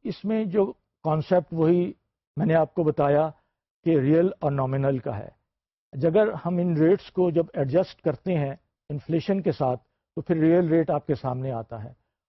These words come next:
اور یہ چارٹ ظاہر ہے بتاتا ہے کہ overall جو لینڈنگ ریٹس جو تھے after the adjustment of inflation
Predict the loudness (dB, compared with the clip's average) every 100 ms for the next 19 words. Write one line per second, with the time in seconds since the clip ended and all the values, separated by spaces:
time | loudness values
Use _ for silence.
0 | -6 0 0 2 2 2 -4 _ _ -8
1 | -2 0 2 2 0 -2 -2 0 0 0
2 | -4 _ _ _ _ -6 -6 _ -2 2
3 | 4 4 2 0 -8 _ -12 -2 0 2
4 | 2 0 0 -2 -4 -8 _ -4 0 0
5 | 0 -6 -6 -2 -2 -2 _ _ _ _
6 | _ _ -4 -4 0 0 2 -2 0 0
7 | 0 -2 -4 -4 -2 -2 -2 -8 _ _
8 | _ _ -8 -2 0 0 0